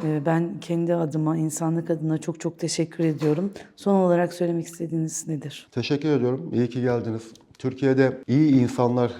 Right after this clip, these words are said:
Speaker 2: siyasetin içinde çoğalacaktır. Siyaseti cidden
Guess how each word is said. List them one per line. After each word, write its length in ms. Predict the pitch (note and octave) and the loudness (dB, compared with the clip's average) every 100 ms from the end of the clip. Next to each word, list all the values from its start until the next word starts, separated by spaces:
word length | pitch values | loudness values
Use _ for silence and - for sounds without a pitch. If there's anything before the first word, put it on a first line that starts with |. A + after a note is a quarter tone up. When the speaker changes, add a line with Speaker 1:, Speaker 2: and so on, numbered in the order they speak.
| F#2 | -16
Speaker 2:
siyasetin 540 | - A#2 A2+ A#2 A2+ G#2+ | -4 -2 0 -2 -4 -6
içinde 260 | G#2+ B2 | -4 -4
çoğalacaktır. 760 | B2+ G2 F#2 E2 E2 - - _ _ | -2 -2 -2 -4 -8 -12 -20 _ _
Siyaseti 580 | - A#2 A#2 A#2+ B2+ A#2+ | -6 -2 0 -2 -4 -4
cidden 340 | B2+ - B2 | -6 -2 -2